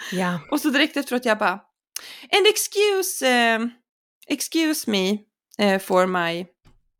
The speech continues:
Speaker 2: loudness and my words, my bad words. But I,
Speaker 1: Mm.
Speaker 2: I'm very upset." <laughs> Och så, och vet du vad han säger då? "Pratar
Speaker 1: "And
Speaker 2: du,"
Speaker 1: maybe I
Speaker 2: nej,
Speaker 1: do have
Speaker 2: nej.
Speaker 1: P M S."
Speaker 2: Han sa så här, "Pratar du svenska?"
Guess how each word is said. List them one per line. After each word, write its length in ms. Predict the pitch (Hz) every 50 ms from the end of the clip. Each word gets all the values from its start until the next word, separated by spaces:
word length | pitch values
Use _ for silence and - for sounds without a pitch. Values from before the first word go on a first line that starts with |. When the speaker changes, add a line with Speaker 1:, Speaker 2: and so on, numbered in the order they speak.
| _ _ _ _ _ - - _ - - _ _
Speaker 2:
loudness 720 | - 226 277 285 262 233 233 214 190 139 160 - - - - - _ -
and 180 | 208 196 196
my 180 | 202 208 190 190
words, 500 | 202 240 196 139 139 135 - - - - _ _ -
my 160 | 214 190 180
bad 240 | 180 240 240 220 196
words. 380 | 175 151 104 95 120 - - - - _ _ _ _ _ _ _ _ _ _ _ _ _ _ _
But 100 | - 233
I, 40 | 262 254 247
Speaker 1:
Mm. 120 | 233 - - - _ _ _ -
Speaker 2:
I'm 200 | 247 254 247 226 196
very 320 | 269 262 254 247 196 170
upset." 540 | 170 170 - - - 254 - 247 - - - -
<laughs> 60 | 440
Och 60 | 381
så, 140 | - - 381 453 - 427 453 440 - - 269 - - - 427 - 539 - - 571 453 - - - - - -
och 240 | - 359 403 359 403
vet 120 | 392 392
du 60 | 294
vad 80 | 269 262
han 120 | 254 262
säger 240 | - 285 269 226 220
då? 120 | 226 - - 285 - _ _ _ _ _ _ _ _ _ _ _ _ -
"Pratar 140 | - 240 233
Speaker 1:
"And 100 | 208 214
Speaker 2:
du," 40 | 240
Speaker 1:
maybe 260 | 240 240 247 226 240 - 214 226
I 40 |
Speaker 2:
nej, 160 | 262 277 254 233
Speaker 1:
do 80 | 240 -
have 200 | 247 160 202 208 - -
Speaker 2:
nej. 120 | 320 320
Speaker 1:
P 60 | 226
M 100 | 214 220
S." 380 | - - 226 - - - - - -
Speaker 2:
Han 120 | 427 370
sa 160 | - 381 349 311
så 100 | - 320
här, 180 | 302 262 - - - _ _ _ _ - - - - - - - _ _
"Pratar 300 | - 220 214 196 - 202
du 120 | 185 247
svenska?" 480 | 277 - 302 220 196 208 - - -